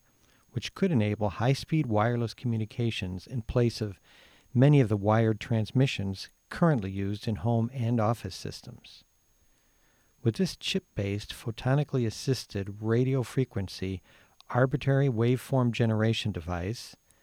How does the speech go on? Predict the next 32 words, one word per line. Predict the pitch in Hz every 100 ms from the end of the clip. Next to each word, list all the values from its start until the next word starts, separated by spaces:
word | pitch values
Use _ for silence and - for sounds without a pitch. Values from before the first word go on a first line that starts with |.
| _ _ _ _ _
developed | 104 120 139 113
by | - 101
a |
team | 104 - 127 107
led | 104 95
by | 98 98 -
Purdue | - 98 117 117 135
Assistant | 117 - 131 - 135 -
Professor | 113 - 117 - 101
Ming-Hao | 98 101 113 113 104 107 107
Chi, | - 127 101 98 - _ _ _ _ _ _ _ _ _ _
a | 123
single | - 165 170
base | 143 139 147
station | - 104 98 -
could | 110 113
handle | 120 123 117
wireless | 107 117 139 151
communications | - 143 135 127 - 113 - 95 95 - - _ _ _
for | - -
different | 117 139 151 131
types | 131 135 -
of | 95
applications, | 92 - - - 104 101 - - - - _ _
such | - 110 -
as | 98
high-definition | 104 113 123 113 127 117 - 120
T | - 101
V, | 92 101 151 _ _ _ _ _ _
detached | - - 113 127 -
laptop | 117 117 - - 101
displays, | - 107 - 107 95 95 120 -